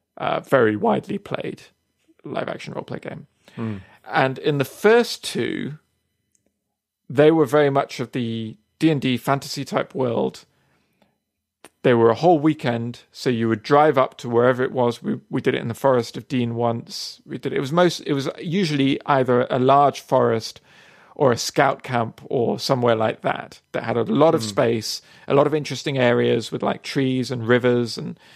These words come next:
Speaker 1: things like that, but also a kind of area that people could use as home base.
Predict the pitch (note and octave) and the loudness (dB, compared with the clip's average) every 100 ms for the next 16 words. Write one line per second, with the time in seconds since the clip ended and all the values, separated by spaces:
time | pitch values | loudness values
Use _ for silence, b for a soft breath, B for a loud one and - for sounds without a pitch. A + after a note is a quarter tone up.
0 | B B C#3+ A2+ A#2+ B2 B2 A#2 - b | B B -4 0 0 0 -2 -2 -8 b
1 | b b D3 C#3 C3+ - A#2+ A#2 G#2+ b | b b 4 4 4 2 4 4 2 b
2 | b b - - D3 C#3+ A#2+ G#2+ - - | b b -14 -4 0 2 0 -2 -14 -6
3 | - C#3 C3 B2 A#2 A2+ - - D#3 F3 | 2 4 6 6 4 0 -4 -6 -8 -6
4 | B2 A#2 B2 A#2+ B2 A#2 - C3 A#2 A2 | -6 -6 -4 -4 -4 -10 0 2 2 0
5 | B2+ A2 G2+ - - | 0 0 -2 -10 -18